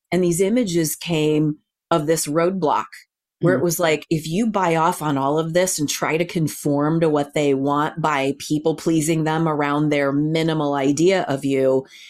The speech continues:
Speaker 1: there's no possibility of getting to Africa.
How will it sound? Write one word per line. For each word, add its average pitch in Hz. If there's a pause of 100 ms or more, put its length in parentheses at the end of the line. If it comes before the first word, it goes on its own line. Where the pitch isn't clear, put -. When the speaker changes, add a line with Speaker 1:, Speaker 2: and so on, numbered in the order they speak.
(140)
Speaker 1:
there's 185
no 180
possibility 165
of 143
getting 139
to 147
Africa. 185